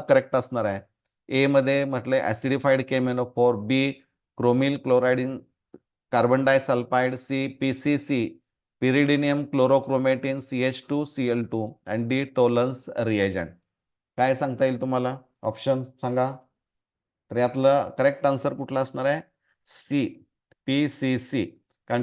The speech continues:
पीसीसी जो असणार आहे तो primary alcoholic to aldehyde group,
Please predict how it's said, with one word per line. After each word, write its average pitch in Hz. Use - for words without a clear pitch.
पीसीसी 156
जो 151
असणार 143
आहे 120
तो 135
primary 139
alcoholic 139
to 160
aldehyde 143
group, 120